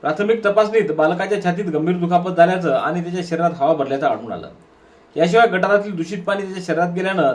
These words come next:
तातडीची शस्त्रक्रिया करणं आवश्यक होतं. या परिस्थितीत आरपी हॉस्पिटलच्या वैद्यकीय पथकानं तत्परतेनं कारवाई करून अधिष्ठाता डॉक्टर प्रमोद शिंदे यांच्या मार्गदर्शनाखाली सर्जरी विभागाचे प्रमुख डॉक्टर आमिर तडवी यांनी, डॉक्टर अश्विनी नाईक, डॉक्टर उर्वशी आणि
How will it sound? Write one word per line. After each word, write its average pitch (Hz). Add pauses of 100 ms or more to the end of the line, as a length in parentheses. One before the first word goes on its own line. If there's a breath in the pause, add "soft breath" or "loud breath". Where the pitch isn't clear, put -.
(120)
तातडीची 180
शस्त्रक्रिया 160
करणं 151
आवश्यक 127
होतं. - (640 soft breath)
या 185
परिस्थितीत 208
आरपी 165
हॉस्पिटलच्या 202
वैद्यकीय 180
पथकानं 180
तत्परतेनं 180
कारवाई 156
करून 160 (380 soft breath)
अधिष्ठाता 185
डॉक्टर 190
प्रमोद 170
शिंदे 175
यांच्या 180
मार्गदर्शनाखाली 170 (540 soft breath)
सर्जरी 165
विभागाचे 185
प्रमुख 190
डॉक्टर 170 (140)
आमिर 175
तडवी 185
यांनी, 165 (400 soft breath)
डॉक्टर 156
अश्विनी 165
नाईक, 151
डॉक्टर 151
उर्वशी 170
आणि 170